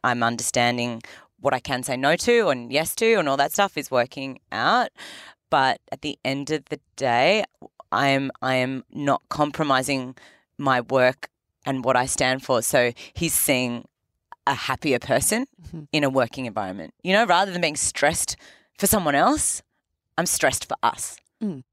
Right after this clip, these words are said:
Speaker 2: So there's more satisfaction in that.
Speaker 1: Definitely.
Speaker 2: Fulfillment. So y-, when you launched in twenty sixteen, it was forty-five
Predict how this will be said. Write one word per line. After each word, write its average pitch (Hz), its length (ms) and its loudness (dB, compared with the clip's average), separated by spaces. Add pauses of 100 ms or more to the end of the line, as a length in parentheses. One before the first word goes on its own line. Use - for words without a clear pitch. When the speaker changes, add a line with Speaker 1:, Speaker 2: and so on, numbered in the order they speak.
(120)
Speaker 2:
So 180 240 2
there's 165 220 0
more 170 100 2
satisfaction 165 600 -2
in 131 80 -6
that. 120 180 -6 (280)
Speaker 1:
Definitely. 143 640 -6
Speaker 2:
Fulfillment. 165 560 -2 (600)
So 220 160 0
y-, 214 140 -2 (120)
when 226 220 2
you 220 100 4
launched 233 680 0
in 180 180 0
twenty 170 320 0
sixteen, 147 460 -2
it - 80 -6
was 143 120 0
forty-five 180 1160 0